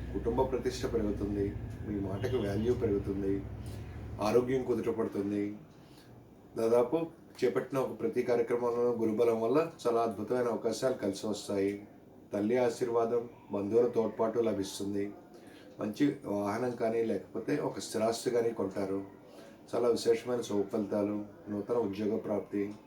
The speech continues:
తర్వాత వృత్తి ఉద్యోగాల రీత్యా అవార్డులు, రివార్డులు అందుకుంటారు. నెక్స్ట్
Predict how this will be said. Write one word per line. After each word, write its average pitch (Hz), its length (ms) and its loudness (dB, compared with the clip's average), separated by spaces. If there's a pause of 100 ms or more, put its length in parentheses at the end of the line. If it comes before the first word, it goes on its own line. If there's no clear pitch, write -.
(320)
తర్వాత 92 360 -4 (840)
వృత్తి 104 220 0
ఉద్యోగాల 113 480 6
రీత్యా 147 400 0 (140)
అవార్డులు, 104 460 2
రివార్డులు 101 480 0
అందుకుంటారు. 80 520 -6 (1300)
నెక్స్ట్ 127 300 -2